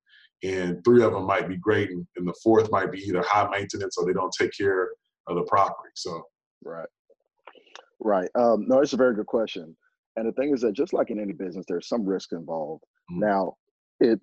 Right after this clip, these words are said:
Speaker 2: that, now it's funny when this c-, question kinda goes hand in hand as to when I approach landlords, um, to pitch and position myself to pitch my business model to rent their units, to allow me to rent their units to put on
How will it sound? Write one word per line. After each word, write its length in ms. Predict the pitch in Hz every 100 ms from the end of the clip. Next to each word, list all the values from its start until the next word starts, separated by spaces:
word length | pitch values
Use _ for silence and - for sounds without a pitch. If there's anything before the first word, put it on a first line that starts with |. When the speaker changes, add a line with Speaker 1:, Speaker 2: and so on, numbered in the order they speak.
| -
Speaker 2:
that, 180 | 113 104
now 320 | 113 104 95 -
it's 140 | 104
funny 240 | - 139 120
when 200 | 110 - - - - 104 - -
this 180 | 120 -
c-, 80 | - -
question 260 | 139 -
kinda 160 | - 117
goes 220 | 107 104
hand 200 | - 107
in 60 | 98
hand 260 | 98 104 101
as 80 |
to 100 | -
when 140 | 95 98
I 100 | 110
approach 460 | 98 - 104 92
landlords, 640 | 92 104 104 92 92 85 - _ _ _ -
um, 260 | 98 90 80
to 100 | 87 - -
pitch 260 | 107 - -
and 120 | 90 -
position 400 | 92 110 - 101
myself 380 | 95 - 92 -
to 60 | 101
pitch 220 | 101 98
my 100 | 90
business 340 | 85 107 92 -
model 220 | 95 92
to 80 | -
rent 240 | 85 95 82
their 140 | 87
units, 340 | 80 95 80 -
to 120 | 92
allow 260 | 90 95
me 160 | 90 87
to 100 | -
rent 200 | 85 85 -
their 100 | 80
units 260 | 87 82
to 80 | -
put 120 | -
on 80 | 87